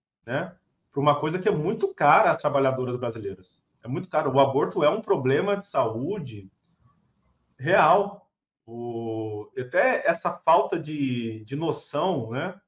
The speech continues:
é, em relação ao líder do governo e à parte dos ministros é uma coisa extremamente preocupante. Falta de noção básica de situar qual pauta é importante e qual pauta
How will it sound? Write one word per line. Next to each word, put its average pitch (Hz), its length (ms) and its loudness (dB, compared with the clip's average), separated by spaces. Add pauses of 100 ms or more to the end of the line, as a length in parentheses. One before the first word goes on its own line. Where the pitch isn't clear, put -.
(880)
é, 117 500 -6
em 117 40 -6
relação 131 360 0
ao 127 80 0
líder 139 200 -2
do 139 100 -4
governo 131 720 -2
e 120 160 -4
à 120 120 2
parte 135 480 -2
dos 123 120 -12
ministros 123 500 -6
é 185 60 -6
uma 190 160 -4
coisa 147 1000 -2 (160)
extremamente 143 840 -6
preocupante. - 800 -4 (380)
Falta 131 200 -4
de 143 80 -8
noção 160 380 -4
básica 160 400 2
de 180 80 -10
situar 165 840 -2 (360)
qual 185 280 2
pauta 170 260 4
é 151 40 -4
importante 139 460 -6
e - 40 -18
qual - 220 -12
pauta 190 380 -4